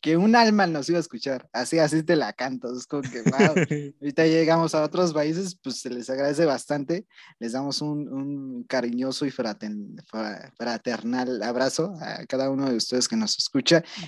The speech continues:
Speaker 1: y que, pues, por supuesto, están, eh, al pendiente de las historias que subimos, de todo lo que hacemos ahí en, en, en Instagram. Eh, mil gracias. Eh, de verdad, vamos a, a,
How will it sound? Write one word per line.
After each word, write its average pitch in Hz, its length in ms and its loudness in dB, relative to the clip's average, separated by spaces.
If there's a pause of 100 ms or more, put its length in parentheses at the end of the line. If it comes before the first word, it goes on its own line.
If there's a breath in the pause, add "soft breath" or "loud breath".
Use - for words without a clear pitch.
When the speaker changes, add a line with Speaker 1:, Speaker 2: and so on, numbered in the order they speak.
Speaker 1:
y 123 60 -8
que, 120 160 0
pues, 135 160 -2 (160)
por 123 120 -2
supuesto, 123 360 2
están, 127 340 0
eh, 107 380 -4
al 107 140 -4
pendiente 120 360 -2
de 135 80 2
las 113 220 0
historias 135 340 2
que 117 140 -4
subimos, 127 400 0 (280 loud breath)
de 131 80 -4
todo 156 140 6
lo 143 140 6
que 117 80 -2
hacemos 127 240 0
ahí 127 180 0
en, 131 120 0
en, 226 240 -2
en 196 260 0
Instagram. 147 560 2 (480 soft breath)
Eh, 113 340 0
mil 139 260 6
gracias. 151 600 2 (100)
Eh, - 180 -4
de 120 140 -2
verdad, 127 400 2
vamos 139 320 2
a, 101 720 -6
a, - 100 -20